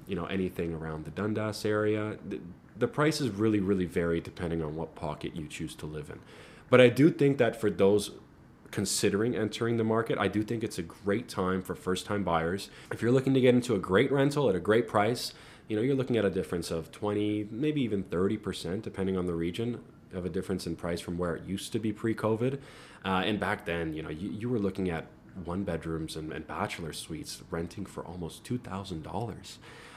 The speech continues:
Whereas now you have them renting anywhere between fifteen, sixteen, possibly even seventeen hundred,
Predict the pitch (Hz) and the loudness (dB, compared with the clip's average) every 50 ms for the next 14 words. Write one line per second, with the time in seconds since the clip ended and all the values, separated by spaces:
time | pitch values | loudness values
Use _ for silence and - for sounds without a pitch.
0 | - - - 101 104 101 98 90 90 92 90 78 85 90 90 95 110 123 123 101 | -16 -4 2 6 6 8 8 6 4 2 0 0 0 0 2 4 6 6 6 6
1 | 90 87 90 90 92 87 87 90 87 87 92 90 82 85 87 87 87 - - 90 | 4 2 0 0 -2 -2 -2 -4 -4 -4 -4 -4 -2 -2 -4 -4 -4 -4 -4 -4
2 | 87 87 85 85 - - 92 95 107 107 104 101 92 95 95 - - - 87 80 | -4 -4 -6 -8 -8 -8 -6 -4 -2 -2 -2 -2 -2 -4 -8 -8 -6 -4 -4 -4
3 | 78 78 76 73 - - 104 113 - - - 107 104 104 101 101 - - 98 - | -4 -6 -10 -12 -10 -10 -10 -10 -10 -8 -6 -4 -2 -2 -4 -4 -6 -8 -8 -6
4 | - 107 104 101 101 95 98 - - - - - - - - 113 117 - - 127 | -4 -2 0 0 0 -2 -4 -10 -18 -20 -20 -20 -14 -6 -4 -4 -2 -2 -4 -4
5 | 120 113 107 104 98 92 92 - - 92 95 95 90 - - 90 85 80 80 107 | -2 -2 -2 -2 -2 -4 -4 -2 -2 -2 -2 -2 -4 -4 -4 -6 -6 -4 0 2
6 | 131 143 135 101 95 87 87 87 | 2 2 2 2 2 0 0 -2